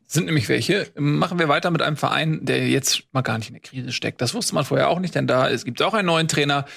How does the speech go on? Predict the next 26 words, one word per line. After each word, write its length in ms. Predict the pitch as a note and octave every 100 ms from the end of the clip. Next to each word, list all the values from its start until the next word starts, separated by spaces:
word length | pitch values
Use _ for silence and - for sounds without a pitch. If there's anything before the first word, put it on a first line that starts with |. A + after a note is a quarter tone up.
| - _ -
und 160 | C#3
auch 140 | C3 -
einige 360 | C#3+ C#3 C3+
Unwägbarkeiten. 680 | C3 D3 C3+ C3 - B2+ C3
Aber, 640 | - C#3+ C#3+ C#3 C#3 C3+ -
ähm, 300 | C3+ B2+ C3
momentan 360 | C3+ D3 D3 D3
sieht 120 | D3+
es 120 | C#3+
ganz 200 | A3 B3
gut 180 | C4 -
aus 240 | D3+ C3
für 460 | - - B3 C4 B3+ - _ _ _
Borussia 680 | B2 B2 F#3 - C#3+ C3 C#3+ _ _ _ -
Dortmund. 920 | C3+ A3+ C#4+ - G3+ E3+ D3 C#3 B2
Sie 500 | C#3+ C3 C#3 G3 F3
haben 240 | F3+ E3+
sich 200 | D3+ D3+
nämlich 220 | D#3 C#3+ C#3
in 80 | C#3
der 100 | C3
Tabelle 520 | B2+ C3+ C3+ C3 - _ _ _ _
rangeschoben 1700 | C3 C3 B2 C#3+ E3 D#3+ B2 - _ _ C#3 - - D#3+ C#3+ D#3 D#3+ -
an, 400 | C3+ C3 C3 C3
äh, 360 | A2+ A2 G#2+ B2
Bayern 540 | B2+ C3 C#3 C3 C3